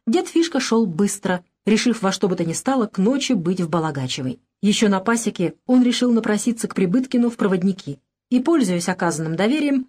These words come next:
попутать все его карты. Вечер выдался светлый, безветренный. С чистого безоблачного неба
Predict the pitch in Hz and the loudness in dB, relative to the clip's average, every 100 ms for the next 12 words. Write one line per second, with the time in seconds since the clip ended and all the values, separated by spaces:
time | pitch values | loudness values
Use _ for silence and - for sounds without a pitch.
0 | _ 180 170 277 294 262 - - 190 185 | _ -4 0 0 0 -2 -4 -2 0 0
1 | 190 151 139 - - _ _ _ _ _ | -2 -6 -6 -8 -14 _ _ _ _ _
2 | _ _ _ _ _ _ _ _ _ 233 | _ _ _ _ _ _ _ _ _ 0
3 | 359 359 269 202 196 185 160 - 165 233 | 2 2 2 2 0 -2 -6 -6 -2 -2
4 | 262 220 214 - 175 185 160 156 165 151 | 0 -2 -4 -6 -4 -4 -2 -4 -4 -4
5 | 147 143 135 _ _ _ - - 240 226 | -6 -8 -10 _ _ _ -10 0 0 0
6 | 202 190 190 185 202 190 - 180 175 202 | -2 0 0 0 0 0 -2 0 0 0
7 | 226 214 | 0 -2